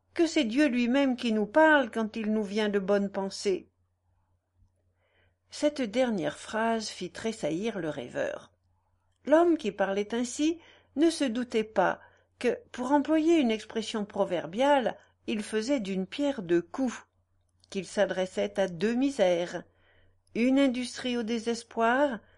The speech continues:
et les souffrances d'une âme sans boussole. Une victime de ce que les moutons de Panurge nomment le progrès, et une victime de ce que la France appelle l'égalité.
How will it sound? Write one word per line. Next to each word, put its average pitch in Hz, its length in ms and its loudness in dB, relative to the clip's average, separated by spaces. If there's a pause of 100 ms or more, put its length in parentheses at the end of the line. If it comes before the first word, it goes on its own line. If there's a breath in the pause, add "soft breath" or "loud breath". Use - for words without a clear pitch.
(260 soft breath)
et 202 140 4
les 208 100 0
souffrances 202 640 -2
d'une 180 240 -4
âme 170 300 -2
sans 185 240 -4
boussole. 165 600 -2 (1080)
Une 196 160 2
victime 196 640 -4
de 202 100 -4
ce 208 140 -8
que 208 160 0
les 208 160 2
moutons 214 340 2
de 208 120 0
Panurge 226 640 0
nomment 202 400 4
le 196 160 2
progrès, 190 640 -2 (640 soft breath)
et 277 140 4
une 277 140 6
victime 269 600 0
de 262 80 0
ce 240 160 -8
que 233 140 -2
la 220 160 4
France 220 320 -4
appelle 226 560 0 (240)
l'égalité. 269 760 0